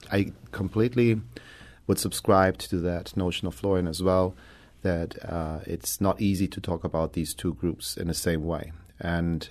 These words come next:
uh, there's also a bias which is going on in Germany, and this has been referred to already, that, um, increasingly political, um, uh, migration policy is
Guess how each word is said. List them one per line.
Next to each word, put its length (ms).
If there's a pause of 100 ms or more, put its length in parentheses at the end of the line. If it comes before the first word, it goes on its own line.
(120)
uh, 260
there's 280
also 280
a 80
bias 560
which 240
is 380
going 340
on 240
in 120
Germany, 540
and 460 (560)
this 160
has 160
been 160
referred 400
to 120
already, 460 (120)
that, 360 (140)
um, 1120 (580)
increasingly 880 (720)
political, 800
um, 600
uh, 120
migration 500
policy 600
is 500